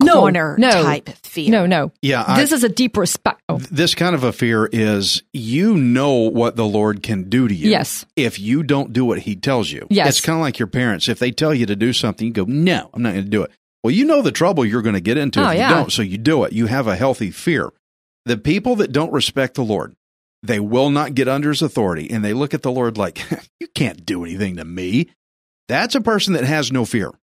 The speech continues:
Speaker 1: Right.
Speaker 3: The person that has fear is like, "You know what, Lord? I am gonna do exactly what you say because I know what you're gonna do to me if I don't."
Speaker 1: And I also know what you're gonna do to me
Speaker 3: That's
Speaker 1: when
Speaker 3: the
Speaker 1: I
Speaker 3: fear.
Speaker 1: do. Yeah,
Speaker 3: That's
Speaker 1: but
Speaker 3: the kind of fear it's talking about. It's not being scared of the
Speaker 1: Very
Speaker 3: Lord and run
Speaker 1: reverence.
Speaker 3: it's not scared of the Lord where you run away from him.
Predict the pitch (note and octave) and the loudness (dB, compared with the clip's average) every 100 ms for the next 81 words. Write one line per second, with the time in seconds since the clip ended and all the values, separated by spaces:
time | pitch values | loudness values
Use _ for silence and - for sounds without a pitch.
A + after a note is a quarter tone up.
0 | - G3 F#3 D#3+ - A#2+ D3 E3 G3 F#3 | -2 2 2 0 -4 -2 0 0 0 0
1 | C3+ D#3 C3 - C#3 D#3 F#3+ G3 - A#2 | 0 0 0 0 0 2 0 0 -2 0
2 | A#2+ F#2+ - - A#2 D3+ E3 D3 D3+ D3+ | 0 -2 -10 -6 -2 2 0 2 2 2
3 | - - B2 A2+ A2+ G2+ G2 F2 D#2+ E2+ | -2 -2 -2 0 0 0 -2 -2 -4 -2
4 | B2 F3 D3+ A#2+ A2+ F#2+ G2+ G#2 D#2 C#2 | 0 0 0 0 0 -2 -2 -2 -2 -6
5 | - - C#3 A2+ G2+ F3 C#3 A#2+ A#2+ G#2+ | -10 -4 -2 0 0 0 2 2 0 0
6 | E2+ F#2 A#3 C#3 F2+ G#2 - _ - B2 | -2 0 2 2 -2 -8 -10 _ -6 -2
7 | A#2 C3 F2+ - - A3 A3 A#3 C#4 B3+ | 0 0 -2 -6 -2 2 4 4 4 2
8 | G#3 G3 G3 F3+ F3 F3+ C#3+ C#3 G#3 F#3+ | 2 2 2 2 2 2 2 4 4 4
9 | F#3+ F#3 C#3+ - A3 D3 - C3+ - - | 4 2 0 -2 0 0 0 2 4 2
10 | C#3+ D3 C#3 A#2+ A#2+ G#2+ - A#2 G#2+ G2+ | -2 0 -2 0 -2 -2 -2 -2 -2 -2
11 | F2+ E2 C#3 - E3 F3 - B2 D#3 - | -2 -2 -2 0 0 0 0 0 0 0
12 | - C#3+ C3+ A2+ G#2+ - A3 F3+ - F3+ | 0 0 0 0 4 6 6 6 4 2
13 | D#3+ - - C3+ D#3+ F3 - - D#3+ D3+ | -2 -4 -4 -2 0 -2 -2 0 0 2
14 | A#2 B2 C3+ A2+ A2 G#2+ A#2+ A#2+ G2+ G#2+ | 0 2 2 0 0 2 2 2 2 0
15 | G#2+ G2 B1 A#1+ | 0 -4 -6 -14